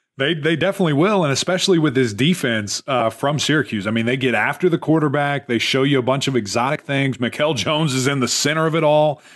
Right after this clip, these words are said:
and is an absolute werewolf. Um, they, they, they're gonna be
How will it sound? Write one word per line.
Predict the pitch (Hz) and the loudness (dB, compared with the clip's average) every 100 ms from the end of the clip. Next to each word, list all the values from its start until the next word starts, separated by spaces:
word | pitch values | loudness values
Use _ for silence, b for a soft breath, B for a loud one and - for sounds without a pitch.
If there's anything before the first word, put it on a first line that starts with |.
| B | B
and | 123 | -4
is | 123 120 | -2 0
an | |
absolute | 120 139 - 139 139 117 | 0 -2 0 2 2 2
werewolf. | 113 139 135 139 139 - b b | 0 0 2 2 0 -6 b b
Um, | 127 123 120 113 107 113 | -4 0 0 0 -2 -6
they, | 127 131 | -4 -4
they, | 101 120 156 - | -2 -4 -4 -6
they're | - 123 156 | -4 -2 0
gonna | 180 185 | 0 0
be | 175 196 175 | 2 0 -2